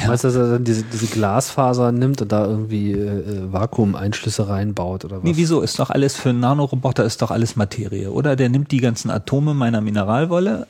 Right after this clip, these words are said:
Speaker 2: und baut mir dann daraus, äh, aus de-, aus den, äh, keine Ahnung, zwölf Zentimeter Mineralwolle ein Zentimeter Vakuumpanel.
Speaker 1: Ah, also richtig so komplett umarbeiten, meinst du?
Speaker 2: Ja.
Speaker 1: So ein richtiger, so ein Verdauungsvorgang
Speaker 2: Ja.
Speaker 1: sozusagen.
Speaker 2: Ja,
Speaker 1: Danach
Speaker 2: genau.
Speaker 1: fallen die Dinger rülpsend irgendwie nach getaner Arbeit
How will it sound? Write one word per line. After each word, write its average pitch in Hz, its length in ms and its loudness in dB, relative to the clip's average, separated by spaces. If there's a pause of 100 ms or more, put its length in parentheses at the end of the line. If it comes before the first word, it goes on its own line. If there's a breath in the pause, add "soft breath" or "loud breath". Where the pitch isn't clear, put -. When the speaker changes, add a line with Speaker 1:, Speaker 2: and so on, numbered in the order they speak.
Speaker 2:
und 127 380 0 (360 loud breath)
baut 120 180 2
mir 127 140 2
dann 113 240 2
daraus, 104 540 0
äh, 104 280 0
aus 107 240 0
de-, 107 140 -2
aus - 160 -4
den, 107 320 -2
äh, 98 420 -2
keine 101 300 -4
Ahnung, 113 340 0
zwölf - 300 0
Zentimeter 113 500 -2
Mineralwolle 110 720 2
ein 117 180 2
Zentimeter 104 600 0
Vakuumpanel. 101 640 -2 (160)
Speaker 1:
Ah, 135 300 2 (200)
also 110 380 2
richtig 117 260 2
so 107 100 0
komplett 110 440 0
umarbeiten, 92 580 -4
meinst 85 300 -6
du? 80 140 -6 (120)
Speaker 2:
Ja. 170 300 0
Speaker 1:
So 101 140 0
ein 98 40 0
richtiger, 98 500 0
so 92 100 -2
ein 90 140 -2
Verdauungsvorgang 95 1120 0
Speaker 2:
Ja. 151 140 2
Speaker 1:
sozusagen. 87 440 -4
Speaker 2:
Ja, 123 120 0
Speaker 1:
Danach 135 80 0
Speaker 2:
genau. 127 200 2
Speaker 1:
fallen 101 300 0
die 95 100 0
Dinger 95 320 2
rülpsend 107 480 2
irgendwie 101 240 0
nach 98 180 0
getaner 101 500 0
Arbeit 98 300 2